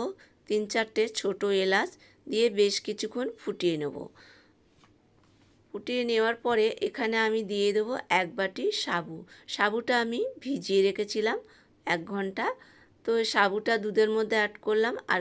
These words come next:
কিশমিশ, কাজু বাদাম আমি ও-, ওটাও এক ঘন্টা ভিজিয়ে রেখেছিলাম, সেটাও আমি দুধের মধ্যে অ্যাড করলাম। করে বেশ কিছুক্ষণ ফুটিয়ে নিতে হবে। তো সাবুটা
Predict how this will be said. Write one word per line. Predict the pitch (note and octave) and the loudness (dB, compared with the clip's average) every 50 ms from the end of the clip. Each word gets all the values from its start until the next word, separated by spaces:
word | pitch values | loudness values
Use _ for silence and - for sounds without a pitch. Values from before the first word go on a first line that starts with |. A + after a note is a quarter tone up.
| F3+ - | -2 -6
কিশমিশ, | - G3+ G#3 G3+ - - G#3+ G#3+ A#3+ B3 - - | -6 -6 -6 -6 -8 -6 -4 -4 -4 -4 -6 -4
কাজু | - G#3+ G3 F#3+ F3+ G3+ | 0 0 0 2 0 -2
বাদাম | G3 G#3 G3+ G3 G3+ A3 C4 A#4+ B4+ - - - - - _ F#4+ | -2 -2 -2 0 0 -2 -2 -4 -6 -12 -18 -20 -20 -18 _ -2
আমি | F#4+ F#3+ F#3+ G3+ G3+ G#3 | -2 0 0 2 0 0
ও-, | G3+ G3 - - | 2 0 0 -2
ওটাও | F#3+ F#3 - F#3+ G3+ A3+ A#3 | -4 -2 0 2 2 4 4
এক | A3+ G3+ E3+ - | 4 2 0 -2
ঘন্টা | - G3+ G3 G3 G#3+ G#3+ | -4 -4 -4 -2 -2 -2
ভিজিয়ে | G3 F#3+ F#3+ F3+ F#3+ F#3 F#3+ G3 | -2 -2 -4 -4 -2 0 0 2
রেখেছিলাম, | G3 F#3+ G#3 G3+ G3+ - G#3 G#3+ A#3 G#4+ - - - - - - - | 2 0 -2 -6 -4 -4 -4 -2 -2 -4 -6 -8 -14 -20 -20 -12 -8
সেটাও | - - G#3+ G#3 - G#3+ G#3 G#3 | -6 -6 -4 -2 -2 0 0 0
আমি | G#3 G#3 G#3+ G3+ | 0 0 -2 -2
দুধের | F#3 G3+ F#3 F#3+ G3+ G3+ | -2 -2 -2 0 -2 -2
মধ্যে | G3 G3+ G3+ G3 G3+ A#3 C4+ - - | -2 -4 -6 -6 -4 -4 -6 -4 -4
অ্যাড | - F3 F3 - - | -4 -4 -4 -6 -8
করলাম। | - D#3+ D#3+ D3 D3 D3 D3 - - - - - _ _ | -8 -8 -6 -6 -8 -8 -10 -12 -16 -20 -20 -20 _ _
করে | - A#3 A#3+ B3+ A#3 | -4 0 0 0 2
বেশ | G#3 G#3+ G#3 A3 A3 - | 4 6 6 6 4 2
কিছুক্ষণ | - - A3 - - A3 - - E3+ G#3+ - | -2 -6 -8 -6 -8 -8 -6 -6 -6 -6 -8
ফুটিয়ে | - - - F#3+ F#3+ - F#3+ F#3 | -10 -12 -12 -10 -4 -4 -2 -2
নিতে | F#3 F#3 F3+ F#3 G3 | -2 -4 -4 -4 -2
হবে। | G3 G3 G3+ G3 G#3+ F#4+ G#4+ - - - - - _ _ _ | 0 0 0 -2 -2 -6 -6 -8 -14 -20 -20 -20 _ _ _
তো | - A#3+ | -6 -4
সাবুটা | A#3 - - - F#3+ F#3 F3+ G3+ A#3+ A#3 - C4+ B3 | -2 -2 0 0 0 0 0 0 -2 2 4 4 6